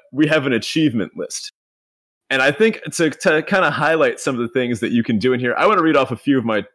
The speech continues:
favorite achievements to maybe hook some of the listeners into, uh, wanting to check out this cube.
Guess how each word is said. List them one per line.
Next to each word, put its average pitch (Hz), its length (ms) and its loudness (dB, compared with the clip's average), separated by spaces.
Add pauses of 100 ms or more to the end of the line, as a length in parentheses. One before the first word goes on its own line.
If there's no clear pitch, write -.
favorite 135 320 0
achievements 101 600 -4 (280)
to 131 80 -2
maybe 117 240 2
hook - 220 -4
some 117 160 -2
of 107 40 -4
the 104 60 -2
listeners 101 440 -2
into, 95 340 -2
uh, 90 160 -2 (360)
wanting 107 220 -2
to 92 180 -4
check 107 220 -4
out 101 140 -4
this - 140 -10
cube. 90 320 -2